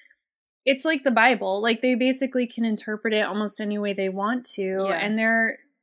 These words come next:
Speaker 1: they're beholden to the ruling elite. It has
Speaker 2: Mm-hmm.
Speaker 1: nothing to do with us.
Speaker 2: Mm-hmm.
Speaker 1: And yeah, people power can come forward and sometimes shift some of this stuff and, you know, get favored, but then they also just hold it over our heads forever.
Speaker 2: Exactly.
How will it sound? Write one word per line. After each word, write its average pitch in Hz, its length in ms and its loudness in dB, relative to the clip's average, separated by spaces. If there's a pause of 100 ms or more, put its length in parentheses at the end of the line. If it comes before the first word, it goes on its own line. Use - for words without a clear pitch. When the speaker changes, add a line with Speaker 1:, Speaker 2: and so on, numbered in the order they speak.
Speaker 1:
they're 240 200 4
beholden 226 720 0
to 208 420 -2
the 202 120 -6
ruling 202 340 -4
elite. 185 580 -8
It 185 60 -10
has 226 180 -4
Speaker 2:
Mm-hmm. 165 80 -8
Speaker 1:
nothing 208 300 -6
to 190 80 -6
do 190 180 -4
with 202 180 -8
us. - 360 -10
Speaker 2:
Mm-hmm. 160 280 -12 (160)
Speaker 1:
And 240 160 4
yeah, 226 280 6 (100)
people 262 320 0
power 214 360 2
can 208 200 -4
come 196 240 -6
forward 214 720 0
and 208 440 -4
sometimes 208 460 -4
shift 269 280 0
some 214 220 -4
of 202 100 -4
this 190 220 -4
stuff 196 360 -2
and, 202 560 -8 (300)
you 226 200 -2
know, 196 160 -2
get 208 280 -4
favored, 247 420 0
but 220 300 0
then 254 260 4
they 247 200 2
also 233 440 0
just 214 240 -6
hold 214 220 -4
it 214 100 -2
over 202 220 -2
our 190 160 0
heads 247 320 -4
forever. - 260 -12
Speaker 2:
Exactly. 156 680 -8